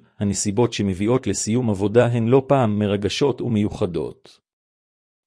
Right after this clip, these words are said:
הקשר שלך עם העובד שלך היה טוב והוא תמיד הגדיל ראש ודאג לעבודה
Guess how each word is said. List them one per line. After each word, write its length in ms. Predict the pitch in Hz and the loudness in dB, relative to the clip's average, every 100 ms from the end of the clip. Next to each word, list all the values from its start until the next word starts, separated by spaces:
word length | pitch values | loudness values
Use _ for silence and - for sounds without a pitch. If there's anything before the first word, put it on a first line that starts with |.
| _ | _
הקשר 440 | 92 123 135 104 | -4 -2 0 0
שלך 320 | 90 90 - | 0 -4 -2
עם 240 | 117 113 98 | 0 2 0
העובד 340 | 98 101 120 | 0 2 0
שלך 300 | - 92 - | 0 -4 0
היה 300 | 123 110 120 | 2 4 2
טוב 400 | 117 139 127 117 92 | 4 4 2 0 -4
והוא 160 | 101 | -4
תמיד 360 | - 107 135 107 | 0 0 0 -2
הגדיל 360 | 101 98 117 | -4 -2 0
ראש 420 | 104 135 120 - - | 2 2 0 -6 -4
ודאג 400 | 104 95 120 139 | -2 2 2 4
לעבודה 540 | 120 101 101 101 131 | 4 4 2 4 2